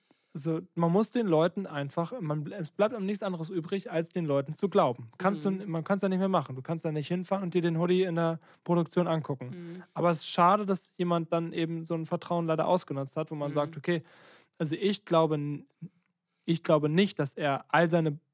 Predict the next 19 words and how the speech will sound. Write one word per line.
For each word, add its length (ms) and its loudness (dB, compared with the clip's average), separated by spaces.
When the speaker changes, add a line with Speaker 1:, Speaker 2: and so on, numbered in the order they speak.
Speaker 1:
Klamotten 680 2
immer 320 6
in 240 -2
Bangladesch 480 2
produziert. 640 -6
So, 160 -6
das 140 -4
Speaker 2:
Ja. 60 -12
Speaker 1:
glaube 200 6
ich 80 0
einfach 240 -4
nicht. 260 -8
Aber 140 0
man 120 -2
denkt 200 0
sich 100 -6
so, 120 0
okay, 320 2
w-, 80 -10